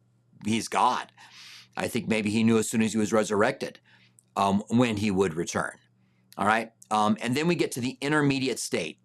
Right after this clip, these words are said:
To be absent from the body is to be present with Jesus. So what do our souls look like? The answer to that, Jari, is they look like souls.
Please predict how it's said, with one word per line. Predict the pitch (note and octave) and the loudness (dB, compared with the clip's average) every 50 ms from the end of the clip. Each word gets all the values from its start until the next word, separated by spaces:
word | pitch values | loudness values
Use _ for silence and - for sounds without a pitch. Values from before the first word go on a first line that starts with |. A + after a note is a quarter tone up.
| - - | -14 -8
To | - G#2 | -6 -6
be | B2 A#2+ - - | -6 -4 -2 0
absent | A2+ B2+ C#3 C#3 - - - E3+ D3+ - | 0 0 0 0 -4 -6 -6 -6 -4 0
from | - D3 D3+ D3+ C#3+ | 0 2 2 2 0
the | C#3+ | 0
body | B2+ B2+ A2 G#2 G#2+ A2+ | 2 2 2 2 2 0
is | A2 G2+ | -2 -4
to | - A2 | -2 -4
be | F#2 | -2
present | - - C3 C3+ B2 D3 C3+ D3+ | 0 0 0 0 0 -4 -4 -4
with | C#3+ C3+ B2 | -4 -6 -6
Jesus. | A2 G#2+ A2+ G#2+ G2 E2+ G#2+ G2 - - - - - - - - - | -6 -4 -4 -4 -4 -4 -4 -6 -6 -8 -12 -16 -20 -20 -20 -20 -16
So | - - C3 A#2+ | -6 -2 2 2
what | A#2 A#2 B2 A#2+ A#2+ | 4 4 2 2 2
do | B2 A#2 A2+ G#2+ | 4 4 6 6
our | G#2 G#2+ | 4 2
souls | G#2 - - - - D3 D3 B2+ G#2 F#2 F2 E2+ | 0 -4 -4 -2 0 2 2 4 2 2 0 -4
look | E2+ E2+ E2+ - - | -6 -8 -8 -8 -8
like? | C#2+ A#1 G1+ - - - _ _ _ _ _ _ _ _ _ _ _ _ _ _ _ _ - | -10 -12 -12 -12 -14 -18 _ _ _ _ _ _ _ _ _ _ _ _ _ _ _ _ -4
The | A2 A#2+ | -2 -2
answer | C3+ C#3+ C#3 - | 0 -2 -2 -2
to | C#3 | -2
that, | B2+ A#2+ A#2+ | -2 0 0
Jari, | - B2+ A#2 A#2 A#2 A2+ | 2 4 4 4 4 4
is | G#2+ A2 G#2+ - | 2 0 0 0
they | A#2+ A2 A2 | 0 0 2
look | A2 A2+ A2 A2+ G#2+ | 2 2 0 0 -2
like | G#2 F#2+ G#2+ - | -2 -2 -2 -4
souls. | - - - - - G#2 F2 D#2+ D2+ - - - - - - | -6 -8 -8 -6 -4 -4 -2 -2 -4 -6 -8 -14 -16 -16 -16